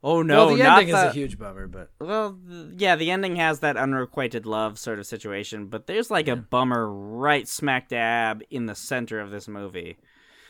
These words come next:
Speaker 1: And that is that, um,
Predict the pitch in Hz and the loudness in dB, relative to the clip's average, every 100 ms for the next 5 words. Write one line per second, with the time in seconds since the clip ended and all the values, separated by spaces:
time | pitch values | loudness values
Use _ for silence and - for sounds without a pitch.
0 | _ _ _ _ - 156 147 147 143 147 | _ _ _ _ -4 0 2 2 2 4
1 | 139 135 127 117 - 127 120 113 - _ | 2 0 -2 -8 -6 -2 0 -2 -4 _
2 | _ 131 127 123 117 113 110 107 | _ -6 -4 -2 -4 -4 -6 -10